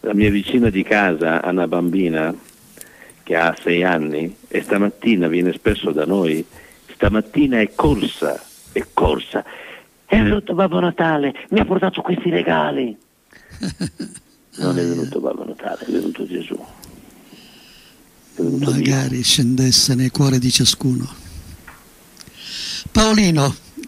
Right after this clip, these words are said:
Speaker 2: che vogliamo
Speaker 1: Ti
Speaker 2: dirti?
Speaker 1: salutiamo qui.
Speaker 2: Sì.
Speaker 1: Buon Natale.
Speaker 2: Cosa facciamo? Diamo un appuntamento alla prossima settimana, al prossimo giovedì,
Speaker 1: Allora,
Speaker 2: che è
Speaker 1: la prossima
Speaker 2: Capodanno?
Speaker 1: settimana potremmo farlo pure, il primo giorno dell'anno,
Speaker 2: Il
Speaker 1: perché
Speaker 2: primo
Speaker 1: no?
Speaker 2: giorno dell'anno lo cominciamo con il nostro Signore, perché no?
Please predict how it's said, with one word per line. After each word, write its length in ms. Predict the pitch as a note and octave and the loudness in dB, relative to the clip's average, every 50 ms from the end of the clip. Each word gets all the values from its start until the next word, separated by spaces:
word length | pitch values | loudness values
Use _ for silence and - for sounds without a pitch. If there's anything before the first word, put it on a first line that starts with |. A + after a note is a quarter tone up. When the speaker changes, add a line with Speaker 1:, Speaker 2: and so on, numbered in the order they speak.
| - | -2
Speaker 2:
che 140 | - - G3 | 0 2 4
vogliamo 280 | F3+ G3 F#3 F#3 F#3 F3+ | 4 4 4 4 4 4
Speaker 1:
Ti 60 | D#3 | 4
Speaker 2:
dirti? 140 | D#3+ D3 C#3 | 4 4 4
Speaker 1:
salutiamo 440 | D#3 C#3+ D3+ - F3 D#3+ D#3+ E3 E3 | 4 4 2 2 2 2 2 2 2
qui. 440 | - F3 F3 D3 G#2 - - - _ _ _ _ _ _ _ _ _ _ | 2 4 4 2 2 0 -6 -14 _ _ _ _ _ _ _ _ _ _
Speaker 2:
Sì. 460 | - - - - - A#3 F#3+ C3 C3 | -2 -2 0 2 2 2 2 0 0
Speaker 1:
Buon 240 | A2 G2+ B2 C3+ C#3 | 0 0 2 4 4
Natale. 580 | C#3+ C#3+ C#3 D3+ C#3 A#2 G2 E2 D#2 D2 - - | 2 2 2 2 2 4 2 2 0 -4 -6 -4
Speaker 2:
Cosa 220 | - G3 F#3 F#3+ G3 | 0 2 2 4 4
facciamo? 400 | G3 G3 - - G3 F3 E3+ E3+ | 2 2 2 2 4 4 4 2
Diamo 320 | D#3 F#3 F#3+ F#3+ F#3 F#3 | 2 2 2 4 4 4
un 100 | F#3 F3+ | 4 4
appuntamento 800 | F3+ E3+ - - F3+ F3+ E3 F#3+ F3+ E3+ F3 F3+ F#3 E3+ - F3 | 2 2 2 2 0 2 2 2 2 2 4 2 2 2 2 0
alla 160 | E3 D#3+ D#3+ | 2 2 0
prossima 600 | D#3+ - E3+ F3 D#3+ - - - F3+ D#3+ D#3+ D#3+ | 0 2 2 2 2 2 2 2 0 2 2 2
settimana, 480 | D3 - E3 - - D#3+ D3+ E3+ E3 E3 | 2 2 2 2 0 2 2 2 2 2
al 80 | D#3+ | 2
prossimo 640 | - - E3 E3+ E3 - - - F3+ D#3+ E3+ E3 D#3 D3+ | 2 2 2 4 4 4 2 2 2 2 2 2 0 0
giovedì, 320 | C#3+ F3 E3+ D#3+ D#3 - | 0 2 2 2 4 4
Speaker 1:
Allora, 280 | - A2+ A#2 G#2+ - - | 4 4 4 4 2 2
Speaker 2:
che 100 | - F3 | 4 4
è 20 | |
Speaker 1:
la 60 | D3 | 2
prossima 220 | E3 F3+ F3 E3+ - | 2 2 2 2 2
Speaker 2:
Capodanno? 240 | - G#2+ F#3 F3 E3+ | 2 2 2 0 0
Speaker 1:
settimana 560 | F#3+ - F3 F3+ F3 D#3+ C3+ A#2 G#2 F#2+ F#2 - | 2 2 2 2 2 2 2 2 2 0 0 -2
potremmo 460 | - - G#2 G2 - C3 C#3 C#3+ C#3 | -4 -4 -2 0 2 2 2 2 2
farlo 320 | B2 - C#3 C3+ B2+ C#3+ C#3 | 0 0 0 0 2 0 0
pure, 320 | - - D#3+ A#2+ F#2 F2 | 0 0 0 2 2 0
il 60 | F2 | -2
primo 240 | - - A#2 B2+ B2 A#2 | -2 0 0 0 0 0
giorno 240 | B2+ C3 B2+ B2+ | 0 0 0 0
dell'anno, 600 | B2 D3 D#3 D3+ A#2+ F#2 F#2 F#2 E2 - - - - | 0 0 0 0 -2 -2 -2 -4 -4 -8 -10 -14 -8
Speaker 2:
Il 40 | - | -2
Speaker 1:
perché 240 | - G3+ F#3 E3 - | -2 0 0 2 2
Speaker 2:
primo 160 | A3+ A#3+ G#3+ | 2 2 2
Speaker 1:
no? 80 | G3 F#3 | 2 2
Speaker 2:
giorno 380 | D#3+ G3 G3 G3+ G3+ F#3+ F#3+ | 2 2 2 2 2 2 2
dell'anno 420 | F3 F#3 F#3+ G3 A3 B3+ B3 G#3+ F#3+ | 2 2 2 2 2 2 2 2 2
lo 120 | F3 E3+ | 2 2
cominciamo 580 | - F3 E3+ F3 E3+ E3 - G3 F#3 F#3+ F#3 E3 | 2 2 2 2 2 2 2 2 2 2 0 0
con 140 | - F3 E3 | 0 0 0
il 60 | E3 | 0
nostro 300 | E3 E3 E3 - - F3+ | 0 0 0 0 0 -2
Signore, 460 | - - B3+ C4+ A#3+ E3 C#3+ - A#2 - | 0 0 0 0 0 0 -2 -4 -4 -4
perché 280 | - G3+ G#3+ - D4+ | -2 -2 0 0 0
no? 300 | E4+ C#4+ G#3 D3+ D3+ D3 | 0 0 0 0 -2 -4